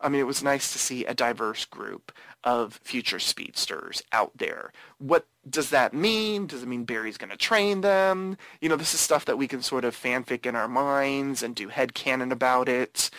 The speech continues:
But it was a really neat way to show us that anything can happen, that anything is possible, even the impossible.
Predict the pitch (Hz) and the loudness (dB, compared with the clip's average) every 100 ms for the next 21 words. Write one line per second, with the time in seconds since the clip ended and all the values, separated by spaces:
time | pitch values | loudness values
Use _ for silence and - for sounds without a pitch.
0 | - - - 131 156 135 190 185 208 196 | -14 -18 -16 2 4 6 4 2 2 2
1 | 165 143 160 165 165 160 110 135 143 151 | -2 -2 -2 0 0 -2 -4 -4 -4 -4
2 | 127 127 127 123 123 127 - - _ - | -6 0 2 2 0 -2 -6 -16 _ -4
3 | - 135 127 123 120 120 117 127 120 - | -2 0 0 0 -2 -4 -4 -4 -6 -8
4 | _ _ _ - - 151 151 - 131 127 | _ _ _ 2 4 4 4 4 6 6
5 | 123 - - - 139 - 135 143 143 139 | 4 0 -2 0 0 2 2 4 2 0
6 | 135 127 127 - 123 127 120 117 120 110 | 0 0 0 -4 -4 0 -2 0 -4 0
7 | 107 104 - - - _ 139 143 139 - | 2 2 0 -12 -20 _ 4 4 2 0
8 | 127 127 104 123 - 123 117 117 - 117 | 0 0 -2 -4 -2 2 4 2 -2 -4
9 | 113 113 123 123 120 120 - - - 127 | -4 -6 -6 -2 -4 -4 -12 -20 -20 -6
10 | 127 104 135 - 120 117 - 131 127 127 | -4 -2 -4 -2 0 0 -2 0 0 0